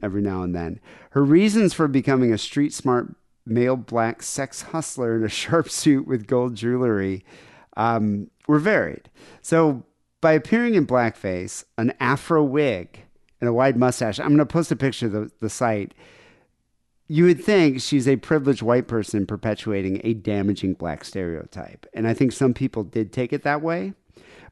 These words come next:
But she kinda has a more innocent perspective on it. Well, first of all, she was doing it for a fancy dress party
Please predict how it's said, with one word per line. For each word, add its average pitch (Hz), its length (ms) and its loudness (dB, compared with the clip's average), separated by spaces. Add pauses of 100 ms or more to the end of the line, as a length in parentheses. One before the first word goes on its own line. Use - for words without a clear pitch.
(100)
But 135 180 2
she 226 480 -2 (300)
kinda 170 180 2
has 160 180 2
a 143 40 2
more 135 240 6
innocent 120 360 0
perspective - 760 -8
on 147 180 -2
it. 180 220 -8 (340)
Well, 135 80 -4
first 147 240 0
of 135 80 -4
all, 127 380 2
she 139 160 0
was 120 100 0
doing 131 240 4
it 113 80 2
for 113 120 -4
a 101 40 -4
fancy 113 380 0
dress 101 240 -6
party 90 420 -12